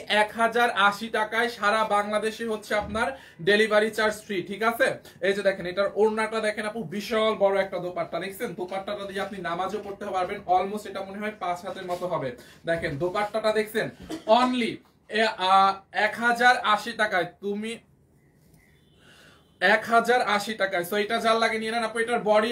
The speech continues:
আপনি sixty plus make করতে পারবেন, বডিতে এত কাপড় দেওয়া আছে, sixty plus make করতে পারবেন, লম্বা ফর্টি এইট। আটশো পঞ্চাশের ড্রেসগুলো দেখাও, আটশো পঞ্চাশের dress তো দেখাইছি, রিয়াদ,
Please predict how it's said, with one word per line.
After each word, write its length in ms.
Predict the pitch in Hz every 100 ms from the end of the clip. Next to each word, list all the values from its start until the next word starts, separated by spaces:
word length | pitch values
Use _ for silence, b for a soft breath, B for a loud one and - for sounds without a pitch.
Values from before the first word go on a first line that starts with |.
| 233
আপনি 200 | 226 233 233 240 - - - - -
sixty 380 | 226 - - 247 -
plus 240 | 220 220 - 208
make 120 | 214 226
করতে 160 | 220 -
পারবেন, 220 | 196 185 160
বডিতে 320 | 180 185 - 226 196
এত 120 | 190 214 214
কাপড় 280 | 208 208 202 196
দেওয়া 160 | 190 190
আছে, 140 | 180 160 -
sixty 300 | 208 - 226 -
plus 220 | 208 214 208
make 140 | 202 208
করতে 200 | 208 214 202
পারবেন, 260 | 196 208 247 B B 170
লম্বা 300 | 190 196 214 214
ফর্টি 240 | 208 202 202
এইট। 100 | 175 165
আটশো 220 | 190 - 220 214
পঞ্চাশের 400 | 202 208 214 175
ড্রেসগুলো 380 | 185 196 190 208 190
দেখাও, 200 | 180 165 165
আটশো 200 | - 196
পঞ্চাশের 340 | 185 180 - 175
dress 140 | 180 180
তো 40 | 175
দেখাইছি, 240 | 175 175 165
রিয়াদ, 200 | 180